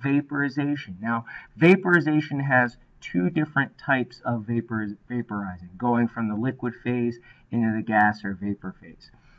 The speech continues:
We have evaporation or boiling, and they both require heat, and I'm gonna put a plus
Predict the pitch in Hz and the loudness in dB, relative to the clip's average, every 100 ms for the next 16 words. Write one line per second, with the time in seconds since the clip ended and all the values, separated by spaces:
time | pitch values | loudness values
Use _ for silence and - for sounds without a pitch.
0 | - 127 135 135 127 123 104 139 175 190 | -6 -2 6 8 8 4 4 4 4 0
1 | 180 170 170 - - - _ _ _ 208 | -2 0 -2 -6 -10 -12 _ _ _ 2
2 | 208 214 185 202 202 160 98 78 - 143 | 6 6 6 4 4 4 2 -4 -6 0
3 | 143 156 170 170 196 233 240 202 190 - | 2 4 2 6 6 6 2 -2 0 6
4 | 180 175 156 143 151 107 101 147 160 139 | 6 6 4 2 0 0 -4 -6 -6 -6
5 | 151 120 _ - 139 123 | -6 -8 _ -6 -4 -6